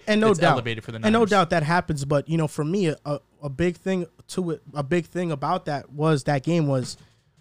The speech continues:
Speaker 1: the defensive line I thought was gonna wreck the Cowboys game plan, and that's what happened. And the Colts have a defensive line capable of doing things
Speaker 2: But we,
Speaker 1: like that.
Speaker 2: we also say it with the Bengals and Titans. The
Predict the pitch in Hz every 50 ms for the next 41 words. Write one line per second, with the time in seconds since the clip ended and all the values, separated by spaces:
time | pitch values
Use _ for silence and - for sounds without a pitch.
0 | 151 147 - 156 147 208 254 254 - 277 190 - 156 165 190 190 170 160 165 165
1 | 196 170 160 147 143 160 143 131 131 143 156 156 160 - - - 160 151 151 139
2 | 139 131 123 120 - 147 160 156 - 131 110 104 101 - - _ _ _ _ -
3 | 226 226 220 214 - - 190 170 208 208 220 - - 127 135 156 165 151 127 -
4 | _ _ _ _ _ - 185 - - 226 233 240 233 - - 214 220 208 196 170
5 | 185 208 196 - 208 196 - 185 170 185 180 185 165 165 - - 214 202 220 185
6 | 185 185 175 160 143 - 160 175 185 180 160 - 165 165 151 135 143 156 156 151
7 | - 135 139 147 147 - 160 - 175 170 170 151 120 127 110 120 131 143 147 143
8 | 143 123 175 196 214 - - - - - - _ _ _ _ _ - 127 117